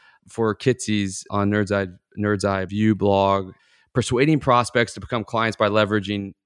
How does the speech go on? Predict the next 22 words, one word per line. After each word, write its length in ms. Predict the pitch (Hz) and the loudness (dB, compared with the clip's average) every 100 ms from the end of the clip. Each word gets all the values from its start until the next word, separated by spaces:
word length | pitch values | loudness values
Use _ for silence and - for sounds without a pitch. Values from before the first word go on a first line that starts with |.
| _ _ _ | _ _ _
influence 580 | 147 180 151 123 107 - | 0 0 2 -2 -2 -4
techniques." 440 | 95 92 85 - | -8 -8 -16 -18
I, 260 | - 151 147 | -14 -10 -6
I'm, 180 | 185 165 - - _ _ - | -8 -8 -16 -20 _ _ -2
I'm 180 | 190 202 | 0 0
curious 500 | - 233 302 285 - | 0 2 2 2 2
on 180 | 151 117 | 4 4
this, 240 | 95 - | 0 2
right? 220 | 127 143 | 2 4
Because, 340 | 143 156 147 135 | 2 2 2 2
uh, 60 | |
you 120 | 151 156 | 2 4
know, 100 | 156 | 2
I 80 | |
think 180 | 151 220 | 0 -2
about, 440 | 254 170 147 131 - _ _ - | 0 2 4 2 0 _ _ -8
I 200 | 131 156 | -2 0
think 240 | 170 170 | 0 2
of 100 | 120 | 2
it 80 | 107 | 2
as 180 | 98 - | 2 0
selling, 540 | - 98 90 65 53 | -2 -2 -6 -10 -20